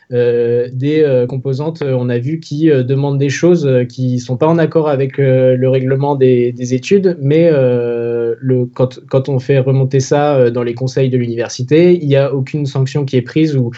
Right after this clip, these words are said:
sans même de sanction, il y a, il y a rien qui est, qui est mis en œuvre pour, euh, réparer et pour, euh, enfin, que le, le droit des étudiants soit respecté, quoi.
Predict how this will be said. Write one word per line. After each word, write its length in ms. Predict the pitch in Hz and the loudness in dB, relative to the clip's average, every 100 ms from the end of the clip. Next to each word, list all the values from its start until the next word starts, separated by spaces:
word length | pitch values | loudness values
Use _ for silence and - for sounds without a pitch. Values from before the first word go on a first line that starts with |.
| - - - 135 | -14 -20 -12 -10
sans 200 | 131 156 | -4 -2
même 220 | 151 156 | 0 0
de 100 | 143 | 0
sanction, 440 | 135 139 131 185 185 | 0 -2 -2 0 2
il 60 | |
y 40 | 143 | 2
a, 320 | 123 117 120 | 0 -4 -6
il 60 | 127 | -6
y 60 | |
a 40 | 117 | -4
rien 320 | 135 147 147 | -4 -6 -6
qui 120 | 135 | -4
est, 480 | 127 117 113 117 113 | -4 -2 -6 -8 -6
qui 80 | 123 | -2
est 20 | |
mis 140 | 131 | 0
en 120 | 117 135 | 0 0
œuvre 180 | 156 - | -2 -2
pour, 240 | 135 120 | -2 0
euh, 80 | 117 | 0
réparer 540 | 120 117 120 131 156 | 0 0 -2 2 2
et 40 | 135 | 0
pour, 280 | 127 117 | -2 -4
euh, 320 | 117 113 110 113 - - - | -4 -4 -6 -8 -12 -20 -10
enfin, 140 | 117 | -6
que 100 | 113 | -2
le, 140 | 127 123 | 0 0
le 100 | 123 | 0
droit 160 | 123 | 0
des 140 | 156 135 | 0 0
étudiants 280 | 123 135 160 | -2 0 0
soit 140 | 160 | 0
respecté, 400 | 139 135 135 151 | -2 -4 -4 -6
quoi. 160 | - | -8